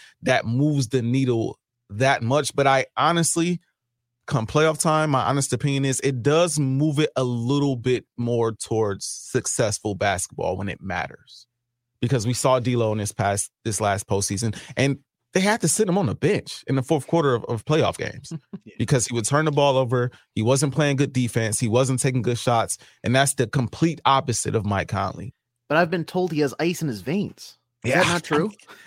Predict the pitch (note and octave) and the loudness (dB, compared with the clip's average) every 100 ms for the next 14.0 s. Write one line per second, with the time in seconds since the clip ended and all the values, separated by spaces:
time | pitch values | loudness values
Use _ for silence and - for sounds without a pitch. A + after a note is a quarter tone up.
0 | - D#3+ - - - - - C3 - - | -2 0 0 -4 -6 -10 -4 -6 -6 -14
1 | B2+ G3+ - A#3+ A3 A#3 A#3 A3 G#3 G#3 | 2 4 6 4 4 2 2 2 2 4
2 | G3 G#3+ C4 B3+ D#3 C#3+ F#3+ G3+ G#3+ A3 | 4 4 4 2 2 0 2 2 2 2
3 | A#3 A3 F#3+ G3+ G3 F#3+ E3+ E3+ F#3 F#3+ | 2 4 4 2 4 2 4 2 2 0
4 | - E3 D3 - D3+ F3 F3 D#3 D3+ D3 | 2 2 2 2 2 2 0 0 0 0
5 | F3 - F3 E3+ D#3+ - D3+ - D#3+ F3 | 0 2 2 4 2 0 -2 0 0 0
6 | - - E3+ B3+ B3 E3+ D3 E3+ - E3+ | -2 -2 -4 -4 -8 -4 0 0 0 0
7 | D#3+ D#3 C#3+ A#2+ - _ _ _ _ _ | 0 2 2 0 -6 _ _ _ _ _
8 | D#3+ E3 D#3 D3 F#3 F3 F#3 E3+ - D#3 | -4 0 0 2 0 2 0 0 0 2
9 | D3+ D#3 C#3 C3 G#2+ F2+ A2 - _ - | 2 0 -2 -2 -2 -4 -6 -14 _ -4
10 | D3+ C#3+ E3+ A3+ G#3+ F#3 - F3 F#3 F3 | 0 2 2 0 0 2 2 2 0 2
11 | F3 E3+ E3 F3 D#3 F3 E3 C3+ B2+ A#2 | 2 0 -2 -2 -2 -2 0 0 -2 -2
12 | G#2 G#2 C3+ E3 - C#3 D#3 C#3 D3 B2+ | -2 -2 -2 -2 -2 -2 -2 -2 -2 0
13 | C#3+ D3 D3+ C3+ B2 C3 A#2+ - B2 | 0 2 0 0 0 -2 -2 0 -2